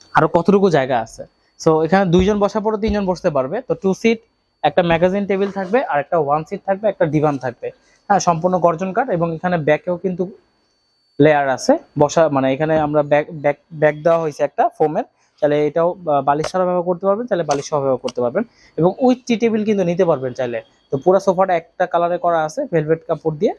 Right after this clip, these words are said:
চাইলে কাস্টমাইজ করতে পারবেন। সোফার সাইজ হবে নয় ফিট by সাড়ে পাঁচ ফিট। So যারা চান এটা অর্ডার করে নিতে পারেন। আমাদের অর্ডারের প্রসেসের সিস্টেমটা একটু এবার বলি আপনাদেরকে।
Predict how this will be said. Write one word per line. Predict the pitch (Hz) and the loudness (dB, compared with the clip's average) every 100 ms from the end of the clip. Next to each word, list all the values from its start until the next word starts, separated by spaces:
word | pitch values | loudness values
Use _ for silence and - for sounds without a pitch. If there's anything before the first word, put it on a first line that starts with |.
| - | 0
চাইলে | 147 147 | 0 0
কাস্টমাইজ | 143 - 160 160 | -2 -2 -4 -2
করতে | 180 165 | -2 0
পারবেন। | 170 180 - _ _ _ | 0 0 -6 _ _ _
সোফার | - 180 | -2 -2
সাইজ | 175 175 175 | 0 0 0
হবে | 180 190 | 2 0
নয় | 156 156 | 0 -2
ফিট | 156 269 262 _ _ 151 | -4 -8 -8 _ _ -2
by | 156 214 330 _ _ _ _ _ - | 0 0 -4 _ _ _ _ _ -4
সাড়ে | - 160 | 0 0
পাঁচ | 160 139 - | 2 -2 -2
ফিট। | 123 - - | -12 -14 -6
So | 139 131 131 | 0 2 2
যারা | 139 143 | 2 2
চান | 143 226 | 0 -4
এটা | 262 156 | -2 -2
অর্ডার | 131 139 | -2 -4
করে | 151 | -4
নিতে | 151 165 | -2 -2
পারেন। | 220 | -2
আমাদের | 226 156 170 | -4 -2 0
অর্ডারের | 151 175 185 | 2 0 -2
প্রসেসের | 190 185 208 226 | -4 -6 -4 -2
সিস্টেমটা | 214 208 - 220 214 - | 0 -2 0 -4 -2 -2
একটু | 180 - 196 | -2 0 2
এবার | 170 160 | 2 0
বলি | 147 143 | 0 -2
আপনাদেরকে। | 131 - 131 123 180 | -2 -4 -8 -4 -4